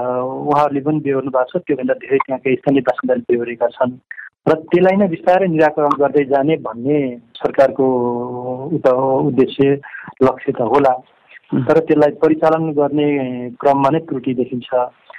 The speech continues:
मेरो यो सबै कुरा बुझी ल्याउँदा अब पहिलेदेखि नै मलाई फिलिङ हुने कुरा चाहिँ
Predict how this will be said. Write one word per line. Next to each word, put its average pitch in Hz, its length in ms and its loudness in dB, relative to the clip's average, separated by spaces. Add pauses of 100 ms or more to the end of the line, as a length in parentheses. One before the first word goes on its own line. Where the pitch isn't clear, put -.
(280)
मेरो 175 200 4
यो 196 260 4
सबै 208 280 0
कुरा 190 220 2
बुझी 165 280 -2
ल्याउँदा 160 380 4
अब 139 420 0
पहिलेदेखि 160 440 0
नै 185 300 0
मलाई 160 480 0
फिलिङ 175 380 0
हुने 135 180 0
कुरा 143 160 2
चाहिँ 147 200 -4